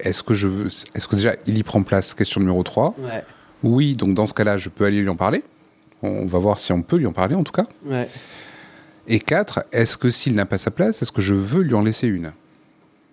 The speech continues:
Speaker 1: Ça, c'est quand même un gros, un gros point. Euh, je prends un exemple d'une personne, euh, par exemple le B D S M. On en a parlé tout à l'heure un tout petit peu.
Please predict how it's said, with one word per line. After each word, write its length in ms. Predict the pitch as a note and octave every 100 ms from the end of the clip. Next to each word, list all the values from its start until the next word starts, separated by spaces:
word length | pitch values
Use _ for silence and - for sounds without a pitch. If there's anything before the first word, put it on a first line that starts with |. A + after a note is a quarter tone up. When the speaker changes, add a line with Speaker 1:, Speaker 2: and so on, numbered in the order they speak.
| _ _ _ -
Speaker 1:
Ça, 140 | C3
c'est 80 | A#2+
quand 140 | G#2+
même 100 | G#2
un 40 | F#2
gros, 260 | G2 B2
un 120 | G2
gros 180 | F#2+ A2+
point. 240 | B2 C3+ F#2 _ _ _ _ - - - _ -
Euh, 640 | F#2+ F#2 F2+ E2+ E2+ E2+ F2 G1+ - - - - - F#2 F#2
je 140 | -
prends 200 | - F#2+
un 220 | F#2 F2+ F#2+
exemple 420 | F#2+ G2 G2+ G2
d'une 160 | F2
personne, 500 | E2 E2 - F2 E2+ - -
euh, 300 | E2 D#2+ D#2+ E2 - -
par 80 | -
exemple 340 | E2 F2+ F#2+ F2+
le 60 |
B 100 | F2+
D 80 | F2+
S 160 | F2+ D2
M. 80 | - - - - _ F#2+
On 60 |
en 20 | F2
a 80 |
parlé 240 | E2 E2 E2
tout 80 | -
à 20 | D#2
l'heure 140 | D#2
un 40 |
tout 100 | D2+ -
petit 120 | -
peu. 220 | F2